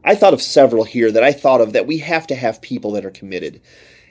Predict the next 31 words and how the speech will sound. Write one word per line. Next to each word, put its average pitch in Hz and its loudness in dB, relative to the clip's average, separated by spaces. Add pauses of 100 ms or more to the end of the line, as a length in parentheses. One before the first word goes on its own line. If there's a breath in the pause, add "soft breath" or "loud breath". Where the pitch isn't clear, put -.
And 139 4
in 160 4
our 190 6
do-, 165 4
in 127 0
our 147 2
day 151 4
and 143 0
age, 139 0
in 113 -6
our 123 -4
culture, 123 -4
we 139 -2
like 147 -8
not 98 -12
having 92 -12
to 110 -12
commit. 92 -16 (480 soft breath)
I 147 -8
looked 180 2
up 139 0
the 147 4
other 135 2
day 127 2
the 117 -2
word 117 -4
commitment 107 -8
with 104 -8
a 98 -16
few 101 -12
people, 90 -14